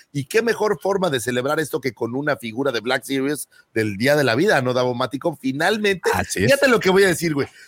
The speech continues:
Speaker 1: Finalmente nos dieron un Chewbacca del Día de la Vida, o sea, finalmente le hacen mención al infame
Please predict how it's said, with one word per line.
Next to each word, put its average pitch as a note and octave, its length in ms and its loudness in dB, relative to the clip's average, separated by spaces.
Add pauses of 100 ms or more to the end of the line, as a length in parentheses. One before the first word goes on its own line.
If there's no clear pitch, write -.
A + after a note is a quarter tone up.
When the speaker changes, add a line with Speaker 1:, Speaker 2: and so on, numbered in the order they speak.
(120)
Speaker 1:
Finalmente A#3+ 1080 4
nos F#3+ 140 2
dieron F3+ 320 2
un F#3 180 -2
Chewbacca E3 560 2
del C3+ 180 2
Día C#3 160 2
de C#3 80 2
la A2+ 120 0
Vida, A2+ 300 -2
o G2+ 40 -4
sea, C3 240 -2 (320)
finalmente G#3+ 800 2
le E3 160 2
hacen G#3 480 0
mención D3 720 -2 (440)
al B2+ 340 0 (240)
infame D3+ 800 0